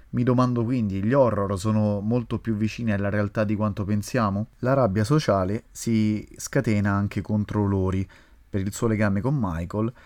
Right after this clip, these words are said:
e l'astio di alcuni a cui quest'ultimo ha rovinato la vita. Ho deciso di suddividere le mie riflessioni in due blocchi. Il primo blocco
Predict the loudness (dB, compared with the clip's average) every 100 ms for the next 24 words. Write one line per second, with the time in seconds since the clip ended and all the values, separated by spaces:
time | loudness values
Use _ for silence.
0 | -14 -4 0 2 0 -2 -2 -2 -2 -2
1 | 0 -2 -6 -8 -8 -4 -2 -2 -2 -6
2 | -6 -6 -6 -4 -2 0 0 -2 -2 0
3 | 2 0 0 -4 -8 -6 -2 0 0 -2
4 | -2 -4 -8 -20 -20 -20 -12 -4 -2 0
5 | 0 0 -2 -2 -2 -2 0 0 0 0
6 | 0 0 -2 -4 -2 -2 2 2 2 0
7 | 0 -2 -4 -10 -8 -6 -2 0 0 2
8 | 2 2 0 0